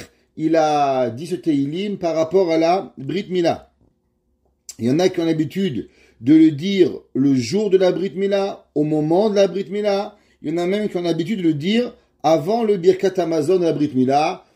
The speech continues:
Vous savez, souvent on a l'habitude de dire Shir HaMa'alot avant de Birkat Hamazon. Alors dans la Brit Mila, certains Ashkenazim disent ce Tehilim avant de,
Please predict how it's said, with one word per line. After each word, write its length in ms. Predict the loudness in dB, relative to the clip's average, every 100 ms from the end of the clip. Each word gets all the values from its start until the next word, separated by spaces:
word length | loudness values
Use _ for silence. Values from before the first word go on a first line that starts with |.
| _
Vous 60 |
savez, 200 | -4 -4
souvent 380 | -2 -4 -4 -2
on 20 |
a 80 | -2
l'habitude 300 | -2 -2 -4
de 20 |
dire 280 | 0 0 0 -2
Shir 320 | -6 -4 -2
HaMa'alot 680 | -2 -2 0 2 4 2 -2 _ _ _ _
avant 380 | -4 -2 -2 -2
de 500 | 2 4 4 2 -2
Birkat 440 | -2 -4 -2 -6 -4
Hamazon. 640 | -6 -4 0 0 -2 -8 _ -8
Alors 240 | -6 -2
dans 120 | -2
la 160 | 0 -2
Brit 180 | -2 -6
Mila, 500 | -4 -2 -2 -2 -8 -16 _ _
certains 400 | -4 -2 0 0
Ashkenazim 800 | -2 -4 -2 -2 -2 -2 -4 -6
disent 340 | -8 -2 -2 2
ce 80 | 2
Tehilim 680 | 4 2 2 -4 -4 -4 -8 _ _
avant 460 | -2 0 2 0 -2 -4
de, 480 | 2 6 4 2